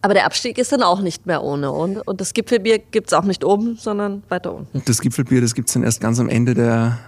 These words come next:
Speaker 2: äh, Wanderung, wenn du wirklich kurz bevor du in den Bus einsteigst. Äh, und davor ist es so, du bist dann oben fertig und steigst ab. Und zwar steigst du wieder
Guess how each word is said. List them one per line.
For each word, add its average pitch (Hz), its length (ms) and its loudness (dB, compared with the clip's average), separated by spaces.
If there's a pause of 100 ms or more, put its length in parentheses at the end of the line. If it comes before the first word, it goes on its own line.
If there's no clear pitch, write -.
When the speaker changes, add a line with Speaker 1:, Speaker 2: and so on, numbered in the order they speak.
(260)
Speaker 2:
äh, - 60 -10
Wanderung, 117 760 2
wenn 117 140 4
du 113 120 4
wirklich 117 340 2
kurz - 180 0
bevor 123 200 0
du 117 60 2
in 113 60 4
den 110 100 2
Bus 131 200 -2
einsteigst. 147 580 0 (640)
Äh, 110 220 2
und 127 200 0
davor 127 300 4
ist 131 100 2
es 127 160 2
so, 131 240 2
du 143 220 -6
bist 120 180 -2
dann 135 80 2
oben 123 220 0
fertig 120 340 0
und 123 120 2
steigst - 380 -2
ab. - 380 -4
Und 120 240 -2
zwar 120 160 2
steigst 120 460 -2
du 127 180 0
wieder 123 300 2